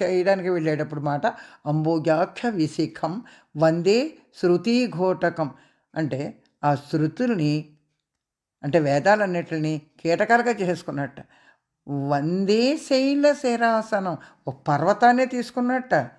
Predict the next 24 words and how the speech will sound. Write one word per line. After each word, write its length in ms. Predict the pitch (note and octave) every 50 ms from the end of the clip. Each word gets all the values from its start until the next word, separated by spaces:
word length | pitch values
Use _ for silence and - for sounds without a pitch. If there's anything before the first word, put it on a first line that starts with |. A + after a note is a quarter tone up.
| _ _ _ _ _ _ _ _ -
ఆయన 240 | D#3 E3 E3+ D#3+ C3+
ధనస్సు 400 | A#2+ D3 D#3 E3 F#3+ - - A3+
కింద. 320 | A3 A3 G3+ D3+ C3+ C3+ C3 - - _ _ _ _ _ _ -
పణిగుణం 720 | C4 C4+ C4+ C4+ C4+ G#3+ A#3 B3 B3 A#3+ A#3+ A3 E3+ - - _ -
దానికి 200 | D#3 D#3+ E3 E3
తాడుగా 420 | D#3 - D#3 B2 C#3+ E3 F3 G#3 G#3+
ఒక 100 | G#3+ A3
నాగరాజును 580 | F#3 D#3 C#3+ C#3+ C#3+ F3 F#3+ G3+ G3 A3+ A3+
కట్టేసట. 640 | A3 A#3 A3+ A3+ A3+ A3 A3+ - G#3+ - - E3 D3 - - - - - _ _ _ _ -
వందేప్తి 760 | C3+ C#3+ C#3 C#3+ E3 F3 D#3+ F3+ F#3+ G3+ G#3 G#3 - B3+ C4
తూణీరకం 880 | - - B3+ B3+ B3+ B3+ B3 B3 B3+ B3+ B3+ B3 A#3+ A#3+ A3 A#3+ A3+ G#3
సముద్రాలన్నింటినీ 760 | D#3 E3+ D3+ C#3+ C3+ D3+ D#3+ D#3+ E3+ F#3 G3 F#3+ G#3 A3 G#3+
బాణాలుగా 480 | F#3+ F#3 F3 F#3+ G#3 A#3 A#3+ B3 C4
తీసేసుకున్నట్ట. 800 | C4 C4 B3+ A#3 - B3+ A#3 - B3+ A#3 A3 G3+ D#3+ - E3 D#3 - - - _ _ -
వందే 400 | E3+ F3 F3 F3 F#3 G3 G3+ A#3+
పద్మజ 760 | B3+ B3 - - G3 F3 - - F3 E3+ G3 A#3+ B3 A#3+ -
సారథిం, 840 | C#4 C#4 C4+ C#4 C4 B3 B3 B3 A#3+ A#3 A#3 G#3+ A3 A3 G#3 F3+ D3 - _ _ _ _ -
పద్మ 300 | G#3+ G#3+ G#3+ G#3+ G#3+ B3
అంటే 240 | B3+ B3+ A#3+ B3 C4+
పద్మంలో 480 | C4+ B3+ A#3 G#3+ G#3 A#3+ A#3+ A#3+ B3+
జా 280 | B3+ F#3+ G#3 A3 A3 A#3
పుట్టినవాడు 480 | A#3 - A#3+ G3+ A3+ A3+ B3+ C4+ C4
ఎవడు? 200 | C4 C4 C4+ C4+
బ్రహ్మగారు. 680 | A#3+ F3+ D3 F3 F3+ F3+ G3+ A3 A#3 A#3+ G#3 D3 D3+